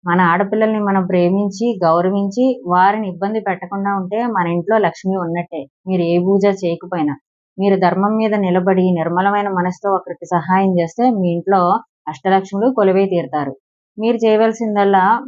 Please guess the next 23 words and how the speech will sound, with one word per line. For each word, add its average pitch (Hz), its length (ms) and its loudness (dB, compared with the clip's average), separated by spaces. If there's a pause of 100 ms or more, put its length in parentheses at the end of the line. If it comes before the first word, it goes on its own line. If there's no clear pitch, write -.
(100)
మీకు 220 300 -2
పీరియడ్స్ 202 480 2
అయితే 180 220 -2 (460)
మీరు 190 160 2
పక్కకు 190 360 -2
కూర్చోండి, 190 500 0 (300)
ఇల్లంతా 208 400 0
పిల్లలతో 196 420 2
శుద్ధి 190 300 -2
చేయించండి, 180 580 0 (140)
మీరు 185 160 2
ఒక 180 160 -2
రూమ్లోనో 175 460 0
బయట 190 280 2
కూర్చోండి. 190 520 -2 (140)
ఆ 160 80 4
రోజు 180 300 0
ఆ 202 100 2
పూట 180 280 -2
ఏం 190 240 0
అవ్వదు 185 240 0
కదా, 208 180 0 (560)
చక్కగా 202 300 -2